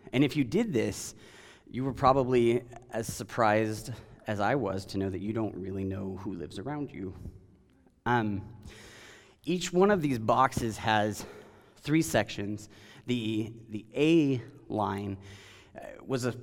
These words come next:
was a place for you to list out the names of all the people that live in that house. Um, and I'm gonna be completely honest, I failed at line <laughs> one. Um, we had,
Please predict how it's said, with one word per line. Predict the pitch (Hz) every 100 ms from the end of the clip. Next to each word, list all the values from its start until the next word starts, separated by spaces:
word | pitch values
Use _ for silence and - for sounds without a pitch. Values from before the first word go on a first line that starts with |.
| -
was | 131
a | -
place | - 180
for | -
you | 143
to |
list | 113 120 - 147
out | 127
the | 104
names | 101 113 123 101
of |
all | 95 107 123
the | 120
people | - 120 101
that | 95
live | - 101
in | 92 92
that | 95
house. | 92 - - - - - _ - - _ _ _ _ -
Um, | 104 95 76 - - - - - - - - - - - _ -
and | 113
I'm |
gonna | 120
be | 113
completely | 110 117 107 117 107
honest, | 107 104 -
I | 104 113
failed | - 110 104 85 98 - - - - _ - -
at | 113
line | 110 104 110
<laughs> | 104 -
one. | - 143 147 156 - - - - - -
Um, | 135 120 107 90 - - - _ - -
we | 143
had, | 127 120 98